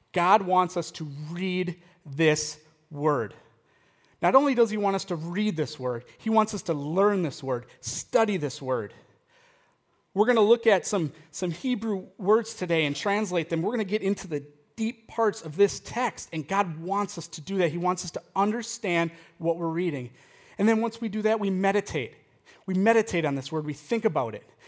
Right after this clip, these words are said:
We think about how it impacts us. We think about how we can apply it to our everyday lives. We think about how we can have this word impact the way we, way we act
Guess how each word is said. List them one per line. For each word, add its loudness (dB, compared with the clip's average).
We -4
think 0
about 2
how 2
it -4
impacts -4
us. -4
We -4
think -2
about 2
how 2
we -6
can -2
apply -2
it -2
to -6
our 0
everyday -2
lives. -2
We -6
think -2
about 4
how 2
we 0
can -2
have 2
this -4
word 0
impact -4
the -8
way 0
we, -8
way 2
we -4
act -2